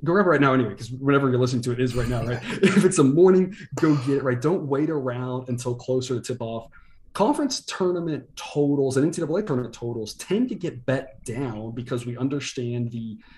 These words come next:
Speaker 1: a little bit of a tighter possessions, a little bit more careful with the ball, a little bit more, you know, let's, let's not be careless. And, and the neutral court effect. "I haven't shot at this gym," you know, creates a few more misses, that sort of thing. So we're all aware of unders are kind of more of a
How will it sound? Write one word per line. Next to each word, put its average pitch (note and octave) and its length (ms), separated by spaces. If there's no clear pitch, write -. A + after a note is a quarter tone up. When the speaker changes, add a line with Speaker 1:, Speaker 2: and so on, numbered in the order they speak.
Speaker 1:
a - 60
little C#4+ 200
bit A3+ 160
of G3 80
a F#3 60
tighter D#3+ 360
possessions, B2+ 720
a B2 60
little C3 160
bit C3 120
more C3 180
careful C3 420
with C3 100
the B2+ 80
ball, A#2 460
a - 0
little B2 160
bit B2+ 120
more, A#2+ 280
you A#2+ 80
know, A#2 100
let's, - 360
let's - 180
not B2 100
be B2+ 80
careless. A#2+ 540
And, F#3 220
and G3 120
the F#3 60
neutral F3+ 320
court C#3 240
effect. G2 220
"I G#2+ 80
haven't A#2+ 200
shot B2 180
at A#2+ 80
this B2 140
gym," A#2 600
you B2+ 80
know, A#2 120
creates A#2 320
a A#2+ 60
few B2+ 140
more A#2+ 180
misses, A2+ 400
that A2+ 160
sort A#2 140
of G#2+ 60
thing. A2 120
So C3 100
we're D3 60
all F3+ 140
aware B2 360
of G#2 160
unders B2+ 360
are A#2 60
kind B2 220
of A2 80
more B2 320
of A#2+ 80
a G#2+ 60